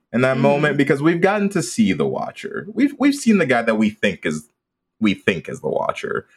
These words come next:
Speaker 1: but we still have only heard, like, maybe a word or two out of him. We haven't gotten to really talk to this guy, but she's, you know,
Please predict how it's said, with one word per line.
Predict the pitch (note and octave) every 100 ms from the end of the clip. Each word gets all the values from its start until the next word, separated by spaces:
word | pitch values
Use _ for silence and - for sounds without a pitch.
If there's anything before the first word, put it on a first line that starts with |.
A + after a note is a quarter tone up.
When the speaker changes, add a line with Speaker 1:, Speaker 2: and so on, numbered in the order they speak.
| _ -
Speaker 1:
but | F#2+ F#2 F2 - _ _ _ _ _
we | A#2+ D3 F3 F3+ F3+ -
still | - F#3 F3+
have | E3
only | D#3 D3+ D3+ C#3+ C#3
heard, | C#3 A#2 A#2 A2 G#2
like, | G2 F#2 - - _
maybe | F#2+ G2 G2 G#2 G2+
a | F#2+
word | F#2 F2 F2+ F#2+ G2 A2+ A#2 _
or | A2 G#2+
two | - A#2
out | A2+ A2+
of | A2+
him. | A#2+ A#2 A#2
We | G3
haven't | F3 E2+ F2 - _
gotten | - E2+ D#2+
to | E2
really | D#2+ C#2+
talk | - E2 D#2+
to | -
this | A1+ -
guy, | - G#1+ G1+ B1 _ _ _ _
but | G2 F#2 -
she's, | - A2 G2 F#2+
you | D#3
know, | F2 E2